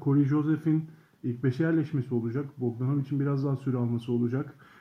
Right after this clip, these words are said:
Sacramento'nun bence yarı sahada daha uygun bir takım haline gelmesini sağlayacak. O yüzden Fox'un sakatlığı döneminde Sacramento'nun galibiyet almasına şaşırmayın.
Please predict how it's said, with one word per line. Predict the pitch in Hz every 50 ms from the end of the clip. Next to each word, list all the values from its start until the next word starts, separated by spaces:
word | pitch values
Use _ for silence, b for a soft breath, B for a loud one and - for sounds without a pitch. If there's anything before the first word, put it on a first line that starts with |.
| b b
Sacramento'nun | - - 123 123 139 147 170 202 214 214 214 196 180 190 190 151
bence | 151 165 180 185
yarı | 165 139 139 147 175 196
sahada | 196 196 156 156 180 185 180
daha | 180 180 180
uygun | 170 175 175 185 180 180
bir |
takım | 175 180 180 185 185 180
haline | 175 175 180 180
gelmesini | 175 175 170 175 170 - 180 180
sağlayacak. | 175 156 131 110 101 107 104 -
O | 160 175
yüzden | 180 160 160 127 110 B B B B B _
Fox'un | - 135 131 131 180 196 185
sakatlığı | 190 185 170 180 175 175 175 185 175
döneminde | 180 175 170 170 170 170 160
Sacramento'nun | - 156 147 - 160 160 165 156 175 165 165 147
galibiyet | 147 143 147 151 160 160 160
almasına | 160 151 160 156 - 180 175
şaşırmayın. | - 143 127 - 147 143 131 101 92